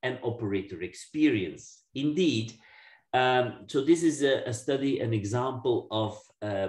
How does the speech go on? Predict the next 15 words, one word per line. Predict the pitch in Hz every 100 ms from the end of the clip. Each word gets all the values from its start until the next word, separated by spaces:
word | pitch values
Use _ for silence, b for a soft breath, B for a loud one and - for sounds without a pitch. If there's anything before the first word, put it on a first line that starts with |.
| - -
women, | 110 131 139 123 -
um, | 104 104
with | 107 110 - -
a | 101
previous | - 135 160 156 147
post-dural | - 127 113 117 107
puncture | 110 104 107
headache | 87 107 101 98 107
history | 139 - 120 110
have | 104 101
a |
higher | 87 104 98 85 -
chance | - 101 131 151 - -
of | 127
developing | 127 113 101 95 -